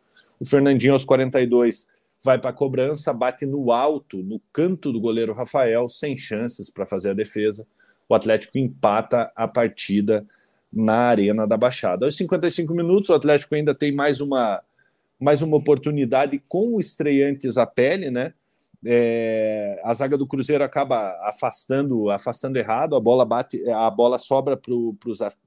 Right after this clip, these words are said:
Zapelli, que fica de frente pro gol, é, chuta, mas a bola vai pra fora. O empate longe de ter sido o resultado ideal pra equipe do Atlético, né? O Atlético que, se tivesse conquistado a vitória, estaria em quinto nesse momento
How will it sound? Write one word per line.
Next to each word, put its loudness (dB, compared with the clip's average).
Zapelli, 0
que -14
fica -6
de -4
frente -8
pro 0
gol, 4
é, 4
chuta, 0
mas -2
a 0
bola 2
vai -2
pra -6
fora. -4
O 0
empate 4
longe 4
de -12
ter -6
sido -6
o -4
resultado -6
ideal 2
pra -4
equipe -8
do -2
Atlético, -2
né? -2
O 2
Atlético -4
que, -20
se -8
tivesse -4
conquistado -4
a 0
vitória, -2
estaria -4
em -4
quinto 0
nesse -2
momento 0